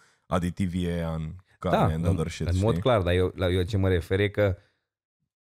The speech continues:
Speaker 2: la un moment dat și stilul ăsta, adică în care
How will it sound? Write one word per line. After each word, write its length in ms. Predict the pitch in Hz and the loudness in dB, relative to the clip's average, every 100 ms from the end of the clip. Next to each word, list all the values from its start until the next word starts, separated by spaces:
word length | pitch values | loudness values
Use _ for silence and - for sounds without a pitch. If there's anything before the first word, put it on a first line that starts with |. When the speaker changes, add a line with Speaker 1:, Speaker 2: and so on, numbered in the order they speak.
| _ | _
Speaker 2:
la 240 | _ 98 101 | _ 0 2
un 100 | 113 | 4
moment 360 | 110 104 95 | 4 4 2
dat 480 | 87 92 98 - _ _ _ | 2 2 0 -4 _ _ _
și 260 | - 113 | -6 -2
stilul 400 | 113 - 117 117 | -2 0 0 4
ăsta, 440 | 120 - 82 76 87 | 2 2 0 0 -2
adică 400 | 85 80 85 87 | -4 -4 -4 -2
în 120 | 87 82 | 0 0
care 480 | 90 85 87 82 | 0 2 2 0